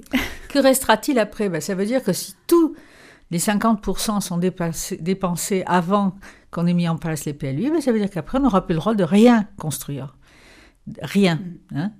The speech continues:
Speaker 1: Il n'y aura plus de possibilité, euh, de, d'évolution, de construction, et cetera.
Speaker 2: Alors, est-ce qu'il y a des dates un peu de pré-, prévues encore ? Il reste des dates ?
Speaker 1: Alors là aussi, c'est la course à l'information, comme d'habitude, hein. Alors là, on commence à être habitué sur notre territoire. Même les, les conseils municipaux, c'est la croix et la bannière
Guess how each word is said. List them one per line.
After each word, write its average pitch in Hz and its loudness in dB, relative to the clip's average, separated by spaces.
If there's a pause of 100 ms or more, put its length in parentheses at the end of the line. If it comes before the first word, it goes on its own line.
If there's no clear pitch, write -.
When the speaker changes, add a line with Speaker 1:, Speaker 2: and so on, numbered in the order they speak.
(120)
Speaker 1:
Il 170 -10
n'y 165 -4
aura 143 -4
plus 214 -4
de 170 -8
possibilité, 170 -6 (340)
euh, 147 -6
de, 143 -6
d'évolution, 160 -4
de 170 -4
construction, 143 -10
et 147 -12
cetera. 147 -14 (280)
Speaker 2:
Alors, 226 -4
est-ce 220 -4
qu'il 247 0
y - 4
a 226 4
des 214 2
dates 220 0
un 208 2
peu 226 0
de 190 2
pré-, - -6
prévues 208 -2
encore ? 214 -2
Il 202 -2
reste 196 -4
des 175 -4
dates ? 214 -2
Speaker 1:
Alors 214 8
là 214 10
aussi, 214 4
c'est 254 2
la 202 2
course - -4
à 202 2
l'information, 202 0
comme 262 0
d'habitude, 196 0
hein. 202 2
Alors 160 2
là, 208 2
on 185 -2
commence 208 -2
à 214 2
être 202 -6
habitué 185 -2
sur 208 -4
notre 190 2
territoire. 170 -2
Même 220 4
les, 202 4
les 170 -4
conseils 196 -2
municipaux, 190 0
c'est - -4
la 156 -2
croix 190 -2
et 185 0
la 175 0
bannière 185 0